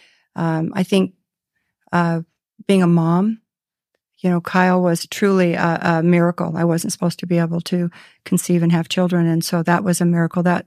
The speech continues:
that was a defining moment, moment. Um, you know, some, some defining moments are pleasant and happy, and some are not so pleasant and sad, but they're all defining. So if we can all take whatever's going on and learn and grow from it,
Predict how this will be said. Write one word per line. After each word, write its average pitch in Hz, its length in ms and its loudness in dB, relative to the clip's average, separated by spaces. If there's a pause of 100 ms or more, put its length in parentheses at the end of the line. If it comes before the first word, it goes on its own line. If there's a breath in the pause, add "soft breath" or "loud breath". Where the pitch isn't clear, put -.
that 175 320 -2 (320 loud breath)
was 185 120 0
a 185 60 2
defining 175 460 2
moment, 170 300 0 (340 soft breath)
moment. 175 440 2 (100)
Um, 175 580 2 (1120 soft breath)
you 294 100 2
know, 269 40 4
some, 269 380 0
some 269 240 0
defining 233 560 2
moments 208 500 0 (360 soft breath)
are 175 280 2 (200)
pleasant 208 480 0
and 175 160 2
happy, 208 380 0
and 196 120 0
some 185 300 0
are 175 300 -2 (380)
not 180 200 2
so 190 140 -4
pleasant 180 380 -2
and 175 80 -2
sad, 170 380 -2
but 196 100 0
they're 214 120 4
all 208 120 2
defining. 185 520 -2 (240 soft breath)
So 175 340 0
if 180 220 -2
we 196 100 4
can 190 160 -2
all 180 160 2
take 196 300 -4
whatever's 185 400 0
going 180 320 0
on 175 220 2
and 165 140 0
learn 175 200 2
and 175 100 0
grow 175 180 0
from 175 280 -2
it, 180 160 -4